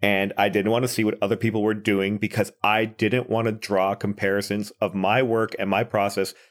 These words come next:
to someone else. Because in my head, I was like, "I only wanna compete with myself and I only wanna get better and I'm only here to get, to improve myself."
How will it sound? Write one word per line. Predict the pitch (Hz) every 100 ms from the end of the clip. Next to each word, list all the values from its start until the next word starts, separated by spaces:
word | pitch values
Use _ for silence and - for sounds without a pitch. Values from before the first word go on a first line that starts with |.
| _
to | 110
someone | - 110 120 110
else. | 95 95 - - _ _
Because | 113 113
in | 101
my | 104
head, | 101 120 117 107 95 - _ -
I | 107
was | 101
like, | 82
"I | 90
only | 120
wanna | 113 107
compete | 98 82 117 113
with | 101
myself | 101 - 92 82 -
and | 87
I | 87
only | 98 113
wanna | 110 98
get | 87 104 -
better | 104 110
and | 101 87 -
I'm | 90 92
only | 113 123 113
here | 113 110
to | 104
get, | 110 101 _ -
to | 107 92 - -
improve | 98 - 131
myself." | 101 92 - 92